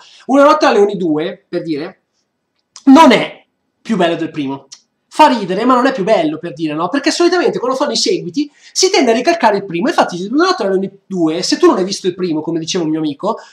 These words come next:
ridi, lo ridi tantissimo. Perché? Perché si ricalca sul primo, quindi non è né più bello né più brutto del primo. Sono allo stesso livello perché sono lo stesso film, ma in un'ambientazione diversa.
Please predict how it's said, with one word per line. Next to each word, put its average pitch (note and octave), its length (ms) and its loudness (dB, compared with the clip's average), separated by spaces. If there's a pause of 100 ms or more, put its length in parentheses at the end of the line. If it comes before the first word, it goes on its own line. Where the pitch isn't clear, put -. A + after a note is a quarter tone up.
(320)
ridi, F4 300 8
lo A#3 200 4
ridi D4 260 6
tantissimo. F#3 560 -4
Perché? C4+ 420 -2
Perché B3+ 480 0
si - 240 2
ricalca D4 460 4
sul F4 160 0
primo, F4+ 160 0
quindi C4 200 2
non D4 120 2
è F4+ 80 4
né F#4 220 4
più E4+ 100 4
bello D#4 240 4
né A#3 80 0
più A3+ 140 -10
brutto G3+ 180 -6
del E3 80 -4
primo. C3+ 340 -10
Sono D4+ 260 0
allo F3 80 0
stesso G3+ 240 -6
livello A3 180 0
perché G3 160 -6
sono C#4 200 0
lo A3 60 0
stesso - 300 -6
film, A3 260 -4
ma A3+ 120 -4
in F3 80 -2
un'ambientazione F#3 540 -4
diversa. D3+ 440 -8